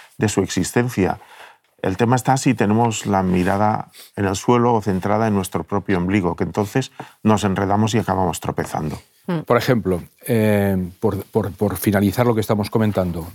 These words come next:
Speaker 3: si leemos, si seguimos leyendo, el versículo veintiuno y veintidós dice: "Habiendo ellos conocido a Dios, no lo glorificaron como a Dios, ni le dieron gracias. Antes se ofuscaron en vanos razonamientos y su necio corazón se entenebreció.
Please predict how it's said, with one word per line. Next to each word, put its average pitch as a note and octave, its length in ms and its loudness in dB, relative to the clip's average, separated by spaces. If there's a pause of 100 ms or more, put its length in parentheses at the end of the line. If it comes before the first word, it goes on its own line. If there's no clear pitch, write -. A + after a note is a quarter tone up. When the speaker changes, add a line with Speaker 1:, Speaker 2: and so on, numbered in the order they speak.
(120)
Speaker 3:
si - 140 2
leemos, B2 380 4
si B2 140 2
seguimos C3 380 2
leyendo, A2+ 440 2 (380)
el G#2+ 140 2
versículo C3 340 2
veintiuno A#2 460 4
y G#2+ 60 4
veintidós B2+ 460 2
dice: G#2 380 2 (640)
"Habiendo C#3+ 580 4
ellos B2 280 2
conocido A#2+ 460 4
a G2+ 80 4
Dios, C#3+ 460 2 (120)
no C3+ 300 6
lo E3 160 6
glorificaron B2+ 560 4
como A2 260 2
a G2 60 4
Dios, C3 420 2
ni C#3 140 8
le B2+ 80 6
dieron E3+ 320 6
gracias. C#3 560 2 (280)
Antes F3 360 2
se D#3 80 2
ofuscaron D#3+ 560 2
en A#2 120 2
vanos D#3 260 4
razonamientos C#3 760 2 (240)
y C3+ 80 4
su B2+ 140 2
necio D#3 240 2
corazón C#3+ 460 2 (200)
se - 140 0
entenebreció. A2 680 2